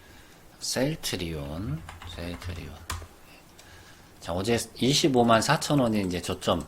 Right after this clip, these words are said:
이렇게 좀 잡아드렸던 부분인데, 자, 여기서는 매수로 들어가야 되는 게 맞아요. 일 차적으로. 음, 제 기준으로 얘기를 하는 거니까 제가 잡을 때는 딱 이렇게 놓고,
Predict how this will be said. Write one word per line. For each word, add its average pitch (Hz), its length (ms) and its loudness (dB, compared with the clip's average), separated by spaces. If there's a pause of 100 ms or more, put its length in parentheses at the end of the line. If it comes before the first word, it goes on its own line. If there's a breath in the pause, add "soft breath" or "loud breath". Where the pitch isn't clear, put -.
(160)
이렇게 82 340 -8
좀 78 200 -8
잡아드렸던 87 640 -6
부분인데, 76 560 -6 (880 loud breath)
자, 104 600 -8
여기서는 110 320 2
매수로 139 400 6
들어가야 131 320 4
되는 117 160 2
게 90 60 -2
맞아요. 87 340 0
일 85 100 -4
차적으로. 85 720 -6 (600)
음, 76 260 -12
제 107 160 0
기준으로 98 760 0
얘기를 82 300 -6
하는 123 200 -2
거니까 90 560 -6 (160)
제가 - 180 -14
잡을 87 340 -8
때는 107 380 -4 (800 loud breath)
딱 - 100 -4
이렇게 90 300 -6
놓고, 82 320 -8